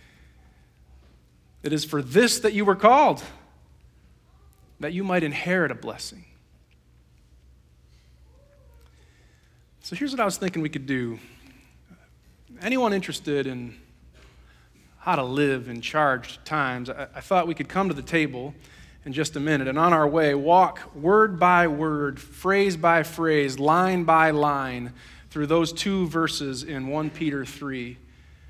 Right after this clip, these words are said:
in hopes that the words and the phrases and the lines might describe us as we make our way in the world. You can, in your worship folder on page seven, there's, like,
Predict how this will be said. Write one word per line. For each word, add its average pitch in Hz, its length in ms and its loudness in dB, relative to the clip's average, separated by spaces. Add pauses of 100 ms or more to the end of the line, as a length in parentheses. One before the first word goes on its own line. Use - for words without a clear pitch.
(180)
in 165 100 -4
hopes 240 360 2
that 180 260 2
the 151 80 -2
words 208 720 2
and 143 180 -4
the 135 60 -6
phrases 196 680 4
and 139 180 -4
the 131 60 -2
lines 175 720 4 (460)
might 170 340 2
describe 175 800 4
us - 560 -4 (1160)
as 135 160 -8
we 135 80 -6
make 139 260 -4
our 135 160 2
way 131 160 -4
in 123 80 -8
the 123 80 -8
world. 117 320 -12 (2250)
You 160 220 -14
can, 165 480 -10
in 160 140 -8
your 143 120 -4
worship 170 320 -2
folder 135 360 -4
on 131 120 -4
page 143 420 -4
seven, 147 440 2
there's, 127 220 -8
like, 123 260 -6